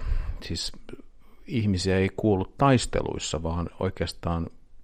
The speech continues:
tai kuoli to-, toki sielläkin, mutta siis suurimmat uhrimäärät ovat muualta kuin taisteluista. Tämä terrori on siinä, sitten tietysti nämä vankileirit, ja, ja jotenkin niistä piirtyy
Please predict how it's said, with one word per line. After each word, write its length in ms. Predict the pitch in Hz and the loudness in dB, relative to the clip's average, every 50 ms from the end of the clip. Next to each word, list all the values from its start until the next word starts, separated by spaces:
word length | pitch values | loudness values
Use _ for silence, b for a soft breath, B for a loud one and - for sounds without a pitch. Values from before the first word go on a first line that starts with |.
| - - - - - | -16 -16 -14 -8 -2
tai 120 | - 95 - | -2 0 4
kuoli 320 | - 107 101 92 85 87 | 8 8 8 8 8 4
to-, 160 | - - 104 98 | 0 0 0 2
toki 240 | - 110 101 - | 2 2 2 2
sielläkin, 460 | 98 - 120 107 90 73 73 - 73 78 | 4 6 8 8 6 6 2 -4 -4 -4
mutta 340 | 80 80 - - - - | -4 -4 -4 0 0 0
siis 500 | - - 85 82 82 - - - - - - - - - | 2 2 0 0 0 -2 -4 -6 -6 -8 -12 -16 -14 -10
suurimmat 540 | - - 131 120 107 95 87 82 82 - | -4 0 2 2 4 4 2 0 0 0
uhrimäärät 680 | - 113 95 92 90 85 80 80 78 78 76 78 - - | 0 0 0 2 0 0 0 0 0 0 -2 -2 -4 -2
ovat 240 | - 90 87 82 - - - | -2 0 0 0 -2 2 6
muualta 440 | 135 143 147 131 110 87 80 - - | 8 8 10 10 10 8 6 4 0
kuin 200 | - 92 90 90 | 0 0 2 4
taisteluista. 640 | - 92 92 87 - - - - - - - - | 4 4 4 4 2 0 -2 -2 -2 -2 -4 -4
Tämä 220 | 87 - 98 92 92 | 0 0 2 2 2
terrori 560 | - - 117 110 104 101 95 90 87 87 85 | 4 8 8 10 10 8 6 4 4 4 2
on 120 | 85 85 | 2 2
siinä, 300 | 85 - 90 87 85 87 | 0 0 0 2 2 0
sitten 280 | 85 - 95 - - 82 | 0 -2 -4 -6 -6 -2
tietysti 340 | - 87 85 82 - - 85 | 0 0 -2 -2 -4 -4 -2
nämä 160 | 90 87 87 | -2 0 4
vankileirit, 840 | 98 101 98 92 87 - 87 82 87 87 85 80 80 76 76 - - - | 6 6 6 6 4 2 0 0 2 2 2 2 0 -4 -6 -10 -6 -2
ja, 140 | 85 80 73 - - - - - - - - - - - - 139 - - | -2 -2 -2 -2 -6 -12 -16 -14 -14 -16 -16 -18 -18 -12 -12 -12 -12 -10
ja 220 | - 190 - 104 | -8 -2 0 2
jotenkin 400 | 113 127 151 - 165 139 - 123 | 4 4 4 2 2 2 4 4
niistä 280 | 123 135 139 131 - - | 6 6 4 4 2 0
piirtyy 580 | - - 131 127 123 107 - - - 92 87 | 2 4 6 6 6 6 4 2 0 0 0